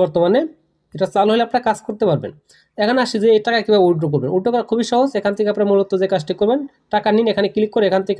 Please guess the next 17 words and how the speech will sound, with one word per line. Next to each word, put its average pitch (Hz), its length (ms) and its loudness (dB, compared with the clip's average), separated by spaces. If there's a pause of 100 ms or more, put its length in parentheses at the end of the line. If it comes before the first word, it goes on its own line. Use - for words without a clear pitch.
আপনাদের 202 260 2 (880)
যে 196 120 0
কাজটি 202 200 -2 (100)
করতে 240 160 -2
হবে, 240 160 2
আপনার 240 160 -2
এখান 226 140 0
থেকে 262 160 0
ঊনত্রিশ 202 320 -4
পয়সা 214 220 0
আছে, 202 160 -8
আপনাদের 196 260 0
কিন্তু 208 180 -2 (600)
মোবাইলটা 202 420 4
সার্চ 214 220 -2
করতে 214 180 0
পারবেন 214 200 4